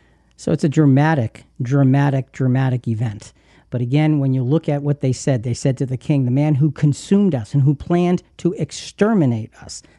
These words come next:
There's a very clear, uh, explanation here that this was a serious, serious action by Saul. And they said, "We want seven of his kin, seven of his sons."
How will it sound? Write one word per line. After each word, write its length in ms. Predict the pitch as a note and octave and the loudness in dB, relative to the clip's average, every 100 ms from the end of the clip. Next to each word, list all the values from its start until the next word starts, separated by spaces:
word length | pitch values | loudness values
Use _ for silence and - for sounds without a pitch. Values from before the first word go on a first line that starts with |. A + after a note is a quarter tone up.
| _ | _
There's 220 | D#3+ D3 | -2 0
a 140 | C#3+ | -4
very 640 | A#2 A2+ C3+ F3 G#3 G3+ F3+ | -4 -4 0 0 0 0 -2
clear, 640 | - - F3+ E3+ D#3 C#3+ - - _ | -6 -4 0 2 2 0 -4 -20 _
uh, 420 | - C3 C#3 D3 - - - - _ _ _ | -8 -6 -8 -12 -16 -18 -20 -20 _ _ _
explanation 640 | D#3 - - D3+ E3 - D#3+ | -8 -4 2 2 2 0 0
here 280 | C3 A#2 A#2+ _ | 0 -2 -6 _
that 140 | - - | -8 -4
this 180 | B3+ - | -2 -2
was 160 | F#3+ | -2
a 140 | C3+ A#2 | -2 -6
serious, 880 | - - - D4 A#3 A#2+ - - _ _ | -12 -16 -2 0 0 -4 -10 -20 _ _
serious 540 | _ - - A3+ D#3+ C#3 | _ -10 -4 0 0 -2
action 480 | C3+ - - G#2+ A#2+ _ _ | -4 -6 -8 -12 -16 _ _
by 120 | B2+ | -4
Saul. 460 | B2+ - D#3 B2+ - _ _ _ | -4 -4 -6 -6 -18 _ _ _
And 300 | E3 D3+ D3 | 0 0 0
they 200 | D3 E3 | 2 0
said, 260 | D3+ E3+ D3+ | 2 -2 0
"We 180 | D3 | 0
want 240 | D#3+ D#3 C#3+ | 2 -2 -6
seven 360 | - E3+ E3 | -4 -2 0
of 200 | D3 D3 | -2 -4
his 400 | - D3 C3+ - _ _ _ | -2 -2 -2 -6 _ _ _
kin, 280 | E3+ A#2 | -6 -6
seven 320 | G#2 D3+ C#3 D3 | -6 -4 0 0
of 160 | C#3 | -2
his 160 | - C3+ | -4 -6
sons." 360 | - C3+ A#2+ | -6 -6 -10